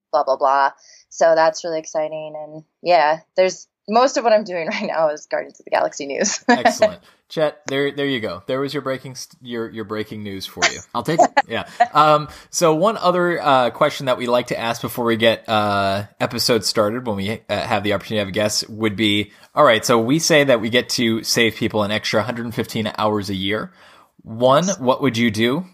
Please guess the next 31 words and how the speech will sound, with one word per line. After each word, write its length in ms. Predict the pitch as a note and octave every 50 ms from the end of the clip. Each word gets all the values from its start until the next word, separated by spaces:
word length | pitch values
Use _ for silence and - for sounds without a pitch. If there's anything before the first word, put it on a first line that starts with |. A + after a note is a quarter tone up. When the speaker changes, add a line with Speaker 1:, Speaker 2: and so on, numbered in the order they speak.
| - -
Speaker 2:
with 200 | - B2 A2+ -
those 180 | B2+ B2 A2+
hundred 320 | - C3+ B2+ B2 A#2+ B2 A#2+
fifteen 320 | - B2 A2 - C3 A#2
hours? 420 | A#2 A#2 A#2+ B2 C3 C#3 D3 - - -
And 240 | A#2 A2+ G#2+ G2+ -
two, 500 | - - G3+ F#3+ C#3+ A2 G#2 G2 G2 - - - _ _ _ _ _ _ _
what 380 | - - B2+ A#2+ C3+ F3 -
are 100 | - C3
your 180 | A#2+ A2 A2 A2
three 260 | G#2+ - - A2 G2+
favorite 360 | G2+ - A2 G2 E2+ E2+ -
movies? 440 | - F2 D2+ G1+ G#1 - - - - _
Speaker 1:
<sighs> 60 | _ _ _ - - - - - - - - - G#3
Okay. 460 | - - - G3 F3 D#3 D3+ D3 D#3 - _ _ -
I'm 100 | G#3+ A3
really 200 | A3+ B3 C#4 C4
glad 240 | A#3 A3 G3+ F#3
you 240 | E3+ E3 E3 D#3+ - _ _ _ _ - - _ _
did 200 | - E3 D#3+ D#3+
three 200 | - E3+ E3 D#3
favorite 260 | D#3 D#3+ D3 C#3 C#3+
movies 240 | C#3+ C#3 C3 C#3 -
'cause 140 | - - E3+
it's 120 | D#3+ D#3+ -
really 160 | F3+ E3+ E3
hard 180 | E3+ E3 D3+ -
to 40 |
pick 220 | - - E3 - -
one. 280 | D#3 D3 G2+ - G3 - _ _ - - - -
Um, 560 | - G3 F#3+ F3+ F3+ F#3 F#3 F#3 F3 - -